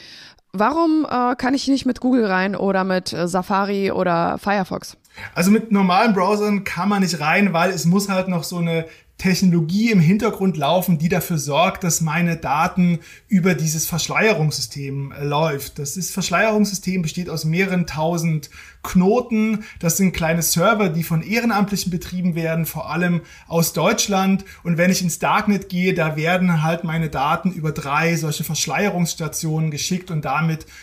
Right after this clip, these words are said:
Speaker 2: wird meine I-P-Adresse verschleiert. Und das können normale Browser nicht. Der Firefox-Browser, der überlegt, äh, gerade, ob er das vielleicht irgendwann mal als besonders hyperanonymes Feature einführt.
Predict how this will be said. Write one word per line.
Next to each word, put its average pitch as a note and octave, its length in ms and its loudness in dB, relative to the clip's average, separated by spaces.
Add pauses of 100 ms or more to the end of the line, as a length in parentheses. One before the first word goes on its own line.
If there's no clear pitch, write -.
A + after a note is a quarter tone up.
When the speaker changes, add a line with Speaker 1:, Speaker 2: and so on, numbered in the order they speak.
(120)
Speaker 2:
wird E3+ 220 -2
meine D#3 280 0
I-P-Adresse D#3+ 600 0
verschleiert. D#3+ 600 -4 (220)
Und F3+ 220 2
das F#3+ 320 0
können G3 480 4
normale E3 500 2
Browser F#3 400 2
nicht. D#3+ 160 2
Der D#3+ 80 -4
Firefox-Browser, G3 800 -2 (300)
der F3 160 -2
überlegt, F3+ 840 2
äh, F#3+ 160 0
gerade, F3 440 0
ob F3+ 100 -6
er F3 80 -4
das E3 140 -4
vielleicht E3 360 -4
irgendwann G3+ 440 4
mal E3+ 240 2
als D#3 180 -6
besonders D#3+ 520 -2
hyperanonymes D#3+ 720 0
Feature A3+ 340 -2
einführt. E3+ 540 0